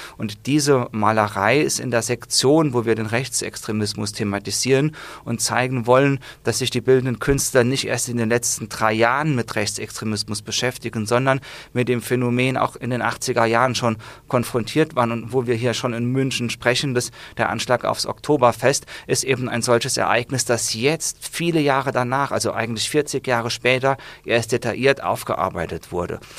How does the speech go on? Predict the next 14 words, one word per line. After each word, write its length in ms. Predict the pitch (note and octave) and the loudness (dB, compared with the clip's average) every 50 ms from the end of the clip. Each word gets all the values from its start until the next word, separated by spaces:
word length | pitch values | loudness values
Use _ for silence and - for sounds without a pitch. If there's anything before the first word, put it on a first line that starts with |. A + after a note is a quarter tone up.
| - - - | -16 -16 -10
Und 160 | - A#2 A2+ - | -8 -8 -4 0
somit 260 | C3 D3 F3 F3 - | 2 2 2 0 0
zeigt 340 | - A#2 C3 C#3+ - - - | -2 -2 -2 -2 -2 -4 -6
die 120 | - - | -2 0
Ausstellung 600 | F#2+ A2 D3+ E3 - - F3 F3 F3+ F3+ E3+ - | 2 2 2 0 0 0 0 0 0 0 -2 -4
Aktualität 1160 | - B2+ - - - - B2 F#2 G2 G2 F#2 F#2+ G2 - - - A2+ G#2 C3 F#3 B3+ - - | -4 -8 -8 -6 -4 -2 0 0 0 0 -2 -6 -8 -10 -6 -2 0 2 2 2 0 -4 -6
im 140 | G#2+ G#2 G2+ | -8 -10 -8
Politischen, 640 | G#2 - G#2+ B2+ F3 F3 - A3+ - - D3 D3+ D3 | -6 -2 0 0 0 0 -2 -6 -6 -4 -4 -4 -4
in 100 | C3+ A2 | -4 -4
der 100 | G2+ F#2 | -4 -4
Ikonografie, 800 | G2 - A#2 A2+ G#2+ G2 G2+ - G#2+ - - - D3+ F3 G3+ G3+ - - - - - - - _ | -4 -2 -2 -2 -2 -2 -2 -4 -4 -4 -2 -2 -2 -2 -2 -4 -8 -14 -20 -20 -20 -20 -6 _
aber 280 | - D3 D#3+ E3 B2 G#2 | 0 2 2 2 0 0
auch 160 | A#2 - - | -2 -4 -4
ihre 340 | D3 D3 D3 C3 D3 C#3 | -2 -2 -2 0 -2 -2